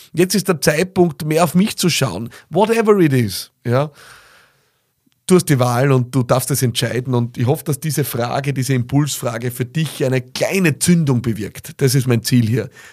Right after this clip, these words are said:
bei Business Gladiators Unplugged, eine Zündung zu bewirken, bei dir einen Beitrag zu bewirken.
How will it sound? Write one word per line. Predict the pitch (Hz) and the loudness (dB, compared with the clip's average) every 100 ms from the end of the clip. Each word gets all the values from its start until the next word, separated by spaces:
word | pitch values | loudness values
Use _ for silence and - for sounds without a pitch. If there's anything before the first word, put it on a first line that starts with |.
| - | -4
bei | 120 | -2
Business | - 123 120 - | 0 0 0 0
Gladiators | 120 117 120 - 123 | -2 -2 -2 -4 -6
Unplugged, | 113 113 110 120 - | -6 -4 -6 -6 -4
eine | 120 117 | -2 -2
Zündung | - 147 139 127 120 - - | -2 -2 0 0 -2 -8 -20
zu | - 123 | -12 -6
bewirken, | 127 113 123 123 120 107 - _ | -2 0 0 -2 -6 -8 -16 _
bei | - | -4
dir | 120 147 151 | -2 2 2
einen | 120 | 2
Beitrag | 110 107 117 107 - | -4 -6 -8 -8 -14
zu | - 123 | -10 -6
bewirken. | 117 107 120 120 | -6 -6 -10 -16